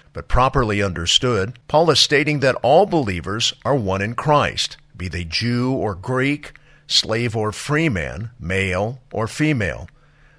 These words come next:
The ground is level at the foot of the cross. God's word is replete with the fact that there is impartiality in Christ,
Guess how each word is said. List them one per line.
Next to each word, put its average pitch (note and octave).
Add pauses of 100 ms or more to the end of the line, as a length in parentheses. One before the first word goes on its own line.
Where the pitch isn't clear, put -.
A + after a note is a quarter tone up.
The G#2
ground G#2+
is D3+
level G2
at G2+
the -
foot F#2+
of E2
the F2
cross. - (200)
God's C#3+
word D3+
is C3
replete C3
with C#3+
the D3+
fact A2+
that A#2
there A#2
is A#2
impartiality A#2+
in A2+
Christ, C#3